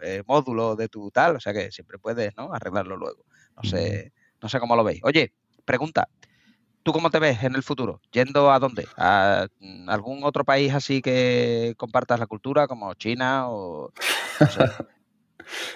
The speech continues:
Speaker 2: Eh, pues, ¿qué te digo? Por el, por el momento, bueno, como mi hijo está en segundo grado, ya está en la escuela y tal, pues, como por un futuro cercano, me veo en Alemania.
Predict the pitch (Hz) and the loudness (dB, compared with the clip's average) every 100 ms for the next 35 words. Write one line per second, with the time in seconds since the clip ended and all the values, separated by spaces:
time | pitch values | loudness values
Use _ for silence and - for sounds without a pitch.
0 | - 107 104 101 98 92 - 107 101 127 | 4 8 12 12 12 8 6 6 6 6
1 | 160 160 151 107 92 110 107 104 - 117 | 8 8 10 8 8 8 10 8 8 8
2 | 110 107 110 147 160 170 160 151 123 - | 10 10 10 8 8 10 10 8 8 8
3 | 110 95 92 104 107 127 104 113 110 110 | 10 8 10 10 10 8 6 6 8 8
4 | 101 104 110 104 98 98 101 95 92 90 | 10 10 10 10 10 6 6 6 6 4
5 | 87 90 87 76 - 143 127 113 95 117 | 0 0 4 4 6 8 10 10 8 8
6 | 110 110 90 - 92 92 90 - 101 98 | 8 6 2 4 6 8 8 8 8 8
7 | 95 101 - 110 127 151 143 - 101 113 | 6 4 4 6 8 8 6 4 6 8
8 | 135 143 135 131 - - 98 92 87 87 | 10 10 10 8 2 -2 4 6 8 10
9 | 101 95 85 85 82 82 | 10 8 8 8 8 4